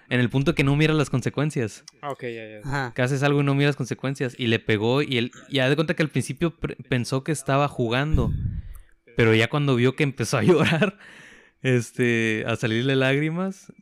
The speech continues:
Speaker 1: se
Speaker 3: Sí, men,
Speaker 1: preocupó.
Speaker 3: sí, sí.
Speaker 1: Y ya cuando se levantó y que vio que tenía sangre en la ingle,
Speaker 2: Y
Speaker 1: el vato
Speaker 3: Híjole, ya,
Speaker 1: no
Speaker 3: sí.
Speaker 1: sabía ni dónde meterse.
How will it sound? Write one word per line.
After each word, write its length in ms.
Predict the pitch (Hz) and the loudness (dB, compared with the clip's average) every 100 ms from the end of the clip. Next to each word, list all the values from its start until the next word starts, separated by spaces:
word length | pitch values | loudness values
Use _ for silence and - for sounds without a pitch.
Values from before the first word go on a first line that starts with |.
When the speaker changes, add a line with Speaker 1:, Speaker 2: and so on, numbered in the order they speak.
| - | -18
Speaker 1:
se 140 | 117 107 | -8 -4
Speaker 3:
Sí, 320 | 113 104 160 | -2 0 -2
men, 140 | 160 | -2
Speaker 1:
preocupó. 220 | 117 127 120 | -2 -2 -4
Speaker 3:
sí, 60 | |
sí. 240 | - 143 139 | -8 -12 -14
Speaker 1:
Y 100 | - | -8
ya 120 | 110 104 | -4 -2
cuando 220 | 131 131 | -2 -2
se 100 | 131 | -2
levantó 360 | 117 107 101 | -2 -2 -4
y 60 | 117 | -6
que 140 | - | -2
vio 200 | 117 107 | -4 -4
que 100 | - | -8
tenía 280 | - 110 110 | -12 -8 -8
sangre 600 | - 117 117 123 110 113 - | -8 -8 -6 -6 -6 -10 -14
en 160 | 120 98 | -12 -10
la 80 | |
ingle, 400 | 98 110 131 160 - _ _ | -8 -8 -8 -10 -14 _ _
Speaker 2:
Y 300 | 120 131 - | -18 -14 -6
Speaker 1:
el 80 | 110 | -2
vato 440 | 104 101 127 123 117 | -2 -2 0 2 2
Speaker 3:
Híjole, 280 | 107 104 | 0 -2
ya, 180 | 117 120 | -6 -14
Speaker 1:
no 220 | 120 113 113 | -8 -4 -2
Speaker 3:
sí. 60 | |
Speaker 1:
sabía 240 | 120 117 127 | 0 0 0
ni 100 | 127 | 0
dónde 220 | 120 131 | 0 -2
meterse. 680 | 123 - 113 117 - 120 | -4 -4 -4 -4 -8 -10